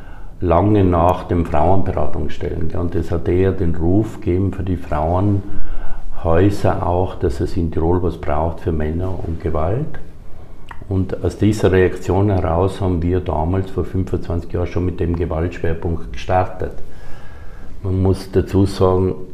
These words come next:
dass damals das einzige Familienministerium bereit war, uns damals ein Geld zu geben. Die Politik hat zwar gut gefunden, dass es uns gibt, aber es war damals, damals hat man schon versucht zu sparen. Noch nicht Möglichkeit, es zu finanzieren. Und von dem her bin ich sehr froh, dass wir jetzt nach fünfundzwanzig Jahren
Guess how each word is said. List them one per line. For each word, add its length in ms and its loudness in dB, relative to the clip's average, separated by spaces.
dass 200 -2
damals 520 0
das 180 -6
einzige 500 -2
Familienministerium 1200 0
bereit 480 -2
war, 120 -2
uns 220 -4
damals 420 -6
ein 80 -4
Geld 300 2
zu 120 -4
geben. 300 -4
Die 180 -2
Politik 520 -4
hat 140 -4
zwar 180 -4
gut 360 0
gefunden, 360 -2
dass 220 -2
es 120 -4
uns 240 -4
gibt, 280 -8
aber 160 -4
es 180 -6
war 120 -2
damals, 360 -4
damals 400 -6
hat 180 -6
man 80 -6
schon 220 -6
versucht 440 -8
zu 100 -8
sparen. 480 -4
Noch 80 2
nicht 240 2
Möglichkeit, 880 0
es 160 -4
zu 140 -4
finanzieren. 680 -2
Und 180 -4
von 140 -4
dem 160 2
her 80 0
bin 180 -2
ich 120 0
sehr 160 2
froh, 280 0
dass 220 -4
wir 80 -4
jetzt 160 -6
nach 100 -4
fünfundzwanzig 800 -4
Jahren 300 -4